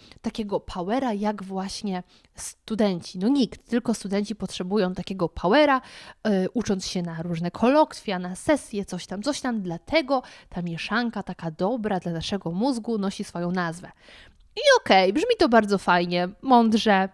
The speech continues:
super, ale prawda być może jednak jest nieco inna,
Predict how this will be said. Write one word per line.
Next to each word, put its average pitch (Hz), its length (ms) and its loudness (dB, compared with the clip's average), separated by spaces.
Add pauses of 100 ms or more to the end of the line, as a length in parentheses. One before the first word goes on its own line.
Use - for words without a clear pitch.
super, 185 540 4 (360)
ale 359 180 6
prawda 294 360 6
być 226 320 -2
może 240 280 4
jednak 208 340 0
jest - 200 -6
nieco 180 240 -6
inna, 269 480 2